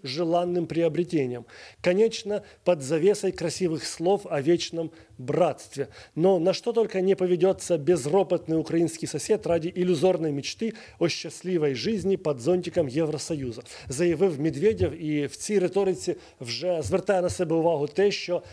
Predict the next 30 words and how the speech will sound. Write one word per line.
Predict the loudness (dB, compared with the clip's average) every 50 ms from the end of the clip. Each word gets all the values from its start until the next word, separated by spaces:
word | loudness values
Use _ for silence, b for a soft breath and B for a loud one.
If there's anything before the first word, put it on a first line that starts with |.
| B B
агресивна | -4 -2 0 -2 -2 -2 -2 -2 0 0 2 2 2 2
лексика | 4 2 2 2 0 -6 -8 -4 -2 -2 0 0
лунає | 0 0 0 2 2 2 2 2 2
по | 0 -2
відношенню | -2 0 0 0 0 0 -2 0 2
не | 2 2
тільки | 2 2 -2 -2 -2 -2 -4 -4
до | 0 2 2 2 2 B B B B
нато, | 2 2 2 2 2 0 -2 0
але | 0 2 4 4 4
й | 4
до | 4 2 2
Євросоюзу, | 2 4 2 2 2 2 -2 -2 -2 -2 -2 0 2 2 2 2 0 -4 -8 -10 B B B B B B B _
по | 0 0
відношенню | 2 2 2 2 2 2 0 -6 -8 -8
до | -6 -4
якого | -4 -4 -2 2 2 2 2 2 -2 -6 -6 B B B B B B
досі | -2 2 2 2 2 2 -2 -4 -6 -6 -6
такої | -8 -8 -2 2 4 4 4
лексики | 4 4 2 0 -2 -2 0 2
не | 4 6 4 4
було. | 2 -2 -6 -6 -6 -8 -12 -12
Це | -6 -2 -2
вказує | -2 -2 0 0 2 2 2 0 0 0
на | 0
те, | 0 0 2 0 0
що | 0 -2 -4 -6 -6
Росія | -6 -6 -8 -8 -6 0 2 2 4
реально | 4 4 2 4 2 2 2 0 0
побоюється | 0 -2 -2 2 2 4 4 4 2 0 0 -2 -2 -2